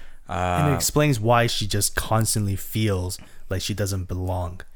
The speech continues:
Speaker 1: in that time.
Speaker 2: Yeah,
Speaker 1: Or that,
Speaker 2: because
Speaker 1: that
Speaker 2: she,
Speaker 1: area. Or
Speaker 2: yeah,
Speaker 1: that,
Speaker 2: because
Speaker 1: you
Speaker 2: she
Speaker 1: know.
Speaker 2: doesn't. She truly doesn't.
Speaker 1: Yeah,
Speaker 2: Right?
Speaker 1: because she's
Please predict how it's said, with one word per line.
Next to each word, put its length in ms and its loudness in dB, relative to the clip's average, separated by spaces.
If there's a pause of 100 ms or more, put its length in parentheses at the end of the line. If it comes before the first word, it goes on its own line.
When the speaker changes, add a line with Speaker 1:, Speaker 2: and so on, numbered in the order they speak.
(260)
Speaker 1:
in 120 0
that 160 -2
time. 280 2
Speaker 2:
Yeah, 260 2
Speaker 1:
Or 80 0
that, 80 0
Speaker 2:
because 200 0
Speaker 1:
that 200 0
Speaker 2:
she, 60 -4
Speaker 1:
area. 360 -2
Or 100 -6
Speaker 2:
yeah, 160 0
Speaker 1:
that, 100 -6
Speaker 2:
because 280 0
Speaker 1:
you 100 0
Speaker 2:
she 20 -
Speaker 1:
know. 80 -14
Speaker 2:
doesn't. 340 0
She 260 -4
truly 340 -2
doesn't. 420 -6 (140)
Speaker 1:
Yeah, 160 4
Speaker 2:
Right? 240 -4 (220)
Speaker 1:
because 260 -6
she's 160 -8